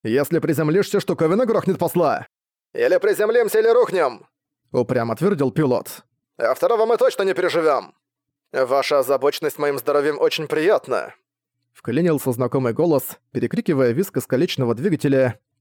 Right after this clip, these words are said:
рёв воздуха, бьющегося в ограниченном пространстве над рампой, и металлический звон от ещё одного залпа под нами. «Но я полагаю, что хорошо защищён». Тонкая четырёхпалая рука,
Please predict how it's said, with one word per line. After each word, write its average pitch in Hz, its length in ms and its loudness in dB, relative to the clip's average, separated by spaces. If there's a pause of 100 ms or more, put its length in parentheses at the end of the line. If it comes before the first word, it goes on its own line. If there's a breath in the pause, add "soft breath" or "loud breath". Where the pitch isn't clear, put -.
рёв 147 360 2
воздуха, 160 460 -2
бьющегося 147 600 -2
в 120 40 0
ограниченном 135 440 -2
пространстве 131 520 -4
над 117 120 -4
рампой, 139 540 0 (260)
и 226 100 -4
металлический 135 600 -2
звон 147 260 0
от - 80 -4
ещё 120 300 0
одного 127 240 0
залпа 131 260 -2
под 120 240 -4
нами. 113 420 -4 (540)
«Но 139 180 -2
я 139 140 4
полагаю, 147 460 2
что 139 160 0
хорошо 170 320 0
защищён». 113 680 -4 (720)
Тонкая 143 460 0
четырёхпалая 127 640 0
рука, 131 400 0